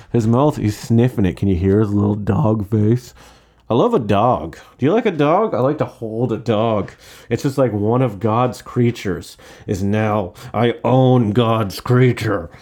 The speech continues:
This is my creature. God created you,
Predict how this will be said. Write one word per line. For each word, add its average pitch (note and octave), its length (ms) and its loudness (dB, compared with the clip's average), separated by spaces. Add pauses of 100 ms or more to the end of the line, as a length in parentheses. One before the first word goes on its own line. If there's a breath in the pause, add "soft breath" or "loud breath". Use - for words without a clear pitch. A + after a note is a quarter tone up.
(280 loud breath)
This G#2 200 0
is G2 140 -2
my A#2+ 440 2
creature. A2 720 -4 (480 loud breath)
God A2+ 340 -2
created B2+ 540 2
you, D3 380 2